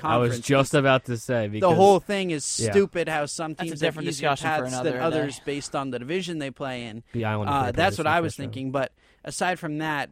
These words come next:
Speaker 2: um, I mean, I said it earlier, and I'm gonna say it again, Nashville's my pick to come out of the West.
Speaker 1: I'll go Winnipeg. I'll go different. I don't know.
Speaker 3: Okay.
Speaker 1: I, I think they're talented enough.
Speaker 3: I think Nashville, but if,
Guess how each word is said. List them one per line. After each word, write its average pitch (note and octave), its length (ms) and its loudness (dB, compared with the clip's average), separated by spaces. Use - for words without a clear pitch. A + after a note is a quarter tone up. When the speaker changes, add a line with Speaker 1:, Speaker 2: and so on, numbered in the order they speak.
Speaker 2:
um, B2+ 680 -6
I C3+ 60 -14
mean, C#3+ 120 -10
I C3 100 -8
said E3 220 -4
it D#3 100 -2
earlier, D#3+ 340 0
and D3 80 -4
I'm C#3+ 140 -6
gonna C#3 160 -6
say D#3 200 -4
it D3 60 -6
again, D3 280 -6
Nashville's C#3 520 -10
my C#3 140 -8
pick C#3+ 240 -12
to C#3+ 80 -16
come C#3+ 160 -10
out C3 120 -6
of C3 80 -6
the A#2+ 80 -6
West. C3+ 500 -8
Speaker 1:
I'll B2+ 120 4
go A#2 120 2
Winnipeg. G#2+ 460 -4
I'll A#2+ 140 -8
go A2 100 -6
different. G2+ 340 -10
I C#3+ 80 0
don't B2 100 2
know. G2 100 -2
Speaker 3:
Okay. A#2 180 -8
Speaker 1:
I, C3 300 0
I - 20 4
think D#3 120 0
they're A#2+ 100 -2
talented G#2 380 -8
enough. F#2+ 280 -16
Speaker 3:
I F3+ 100 -2
think F#3 240 -8
Nashville, E3 600 -2
but D#3 140 -2
if, D3 100 -10